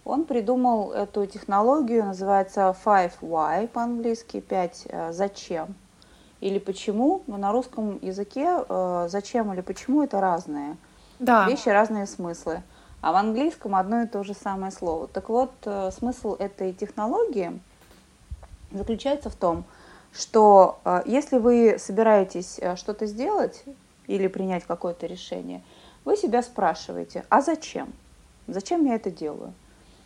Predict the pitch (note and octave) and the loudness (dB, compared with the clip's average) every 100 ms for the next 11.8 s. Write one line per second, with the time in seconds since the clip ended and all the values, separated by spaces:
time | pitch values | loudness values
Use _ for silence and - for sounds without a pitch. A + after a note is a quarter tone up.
0 | _ _ F#4+ F#4 A#3+ A3 A#3 F#3 E3 - | _ _ 2 2 2 -2 2 2 2 -2
1 | - E3+ - - C#4+ F4+ B3 G#3 F3+ D#3 | -8 -8 -6 0 4 4 4 0 -4 -6
2 | - - _ - - - - F3 F3 F3 | -12 -20 _ -20 -20 -20 -4 0 2 2
3 | E3+ - - _ _ _ _ _ _ A#3+ | 0 -8 -18 _ _ _ _ _ _ 6
4 | F4+ F4 G#3+ A#3 B3+ B3+ G3 G3+ G#3 F3+ | 6 6 4 6 4 4 2 2 0 -4
5 | G3 - - A#2 - - - - _ _ | -4 -10 -6 -6 -6 -12 -20 -20 _ _
6 | _ _ _ _ D#3+ G3 C#4 - D#3+ - | _ _ _ _ -2 0 0 -4 -8 -8
7 | - _ _ _ _ - - - _ _ | -16 _ _ _ _ -20 -20 -20 _ _
8 | _ _ - D3+ E3+ D#3+ A3 C4 - C4+ | _ _ -16 -4 0 4 4 4 0 2
9 | C#4 D4 C#4 E3+ F#3+ F#3 - - C4 C#4 | 4 8 8 8 6 6 2 0 0 0
10 | F#3+ G3 A#3 C#4 C4+ A3+ F#3 F#3 G#3 G#3 | -4 -4 -2 -4 -2 -2 -2 0 2 4
11 | F#3+ F#3+ D#3+ D#3 F3+ - D#4 F4+ | 4 2 0 -6 -6 -4 -2 -2